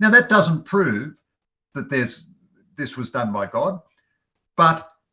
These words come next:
it certainly, there is no proof, uh, that,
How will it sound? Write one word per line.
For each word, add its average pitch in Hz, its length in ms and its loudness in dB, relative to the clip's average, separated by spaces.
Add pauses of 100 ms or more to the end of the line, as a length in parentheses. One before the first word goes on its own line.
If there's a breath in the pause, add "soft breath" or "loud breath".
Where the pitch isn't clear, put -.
(100)
it 160 160 -12
certainly, 147 800 -2 (340)
there 131 220 -2
is 123 160 -2
no 147 540 -2 (160)
proof, 127 400 -4 (800)
uh, - 80 -14 (160)
that, 139 200 -10